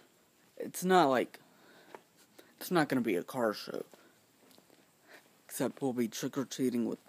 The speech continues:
trunks, with car trunks,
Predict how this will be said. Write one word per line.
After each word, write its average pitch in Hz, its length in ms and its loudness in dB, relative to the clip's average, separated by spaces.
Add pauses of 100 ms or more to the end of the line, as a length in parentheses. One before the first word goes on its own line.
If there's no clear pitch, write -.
(340)
trunks, - 840 -2 (240)
with - 160 -20
car 135 220 4
trunks, - 680 -10